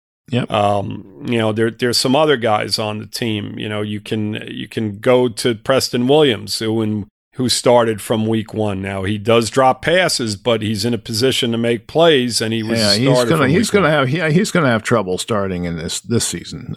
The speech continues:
Speaker 2: Oh, yeah,
Speaker 1: Um,
Speaker 2: he's not gonna start.
Speaker 1: yeah.
Speaker 2: I mean, I can't see him starting. I
Speaker 1: No.
Speaker 2: mean, you said Fuller's, uh, suspended in week one.
Speaker 1: Right.
Speaker 2: So, okay, great. So you got, you know, hopefully you have Waddle, who, who shows us a lot,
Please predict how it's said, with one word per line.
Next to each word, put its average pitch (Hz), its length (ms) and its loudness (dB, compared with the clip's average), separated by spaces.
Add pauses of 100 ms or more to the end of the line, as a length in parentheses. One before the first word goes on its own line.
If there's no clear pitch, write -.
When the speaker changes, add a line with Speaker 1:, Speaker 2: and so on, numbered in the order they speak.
Speaker 2:
Oh, - 240 0
yeah, 175 160 2
Speaker 1:
Um, 123 60 -2
Speaker 2:
he's 196 180 -2
not 170 180 0
gonna 123 160 -2
start. 120 520 2
Speaker 1:
yeah. 107 120 -2
Speaker 2:
I - 40 -2
mean, 113 180 0
I 131 180 2
can't 104 400 -4
see 101 180 -4
him 95 160 -8
starting. 98 540 -6
I 101 40 -6
Speaker 1:
No. 101 100 -4
Speaker 2:
mean, 104 420 -4
you 117 100 -6
said 120 280 2
Fuller's, 131 680 2
uh, 117 460 -6
suspended 127 640 0
in 107 160 0
week 120 300 -2
one. 117 440 2 (220)
Speaker 1:
Right. 110 320 -2
Speaker 2:
So, 185 540 2
okay, 214 400 2
great. 143 400 2
So 131 180 2
you 127 200 0
got, 147 360 2 (220)
you 143 160 -2
know, 127 160 4
hopefully 143 340 2
you 135 100 4
have 127 200 2
Waddle, 135 600 4
who, 113 300 -4
who 123 200 -2
shows 120 420 2
us 113 160 2
a 113 60 -2
lot, 113 420 2